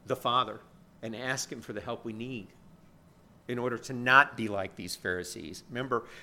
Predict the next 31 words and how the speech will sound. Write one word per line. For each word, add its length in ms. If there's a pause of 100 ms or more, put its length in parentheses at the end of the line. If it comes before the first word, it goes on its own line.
(120)
there 100
are 40
two 240
groups 340
you're 80
not 180
supposed 280
to 60
be 80
like, 300 (180)
the 100
heathen 340
and 160
the, 60 (320)
and 140
the 100
hypocrites. 560 (1700)
How, 300
how 140
can 140
we 80
not 320
be 80
like 320
them 140 (320)
and 120
instead 300
have 120
a 60
genuine 380
righteousness? 600